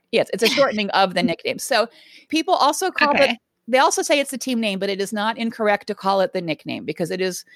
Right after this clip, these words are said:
Speaker 1: th-, what we call it collo-
Speaker 2: Hmm.
Speaker 1: colloquially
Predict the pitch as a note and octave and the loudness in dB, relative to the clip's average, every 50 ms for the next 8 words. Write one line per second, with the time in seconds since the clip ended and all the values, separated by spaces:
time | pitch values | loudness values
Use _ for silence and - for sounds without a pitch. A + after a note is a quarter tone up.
0 | - - - _ _ - G3+ G3 G3 G3+ G3 G3 G#3+ G#3 G3+ - F#3 F3+ A3 A3 | -20 -20 -20 _ _ -8 -8 -6 -6 -6 -4 -2 0 0 -2 -2 -2 -2 -2 -2
1 | G3+ - - G3 F#3 F#3+ F#3 - - - G#3 F#3+ C4+ C4+ A3+ G#3 F3+ E3+ D#3+ D#3 | -2 -2 0 2 2 2 2 0 -2 -2 0 2 2 2 2 0 -2 -2 -4 -4
2 | - B3+ C4+ E4 - - F#3+ E3 E3 D#3 C#3+ C#3+ D3 | 0 2 2 2 2 0 0 0 2 2 0 0 -2